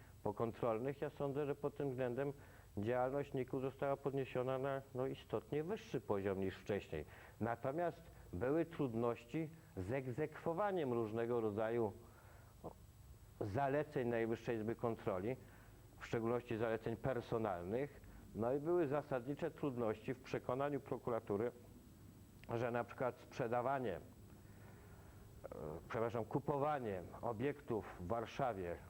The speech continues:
obiektów, budynków po prostu, w Warszawie po cenach czterokrotnie wyższych od rynkowych, to jest jednak działalność na szkodę spółki, którą się w ramach takich transakcji reprezentuje.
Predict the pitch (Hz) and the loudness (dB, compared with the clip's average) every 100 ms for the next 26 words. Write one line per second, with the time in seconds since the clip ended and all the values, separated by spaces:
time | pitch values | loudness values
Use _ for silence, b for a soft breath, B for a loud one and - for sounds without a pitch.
0 | - 156 160 170 - 160 - B B B | -12 -4 0 0 0 -2 -2 B B B
1 | B - - - - - - - - - | B -18 -18 -20 -20 -20 -20 -18 -20 -8
2 | 226 202 147 - 98 90 80 82 - 82 | -2 0 0 0 0 0 0 0 -2 -10
3 | B B B 92 120 117 143 135 123 120 | B B B 0 0 0 0 0 0 0
4 | 107 135 131 107 - 131 123 - 143 - | 0 0 0 -2 -2 0 0 2 0 2
5 | 120 110 127 - - 117 120 123 120 101 | 0 0 0 -4 0 0 2 0 0 0
6 | 113 139 - B B - 123 127 135 131 | 0 -2 -6 B B -2 0 2 0 0
7 | 123 104 120 120 131 123 - - 120 - | 0 2 2 4 2 0 -2 -2 0 -2
8 | - 147 110 101 - 107 98 - 117 - | -2 0 2 -2 0 2 2 2 -2 -4
9 | B B B B - 127 120 110 117 - | B B B B -2 2 2 2 -2 -2
10 | - - 101 117 120 - 117 - 104 120 | -10 -4 0 2 0 -2 -4 -4 -4 0
11 | 110 107 107 - 110 104 - 104 107 113 | 0 0 -2 -4 -4 -4 -4 -2 0 2
12 | 104 98 85 78 | 2 2 0 -4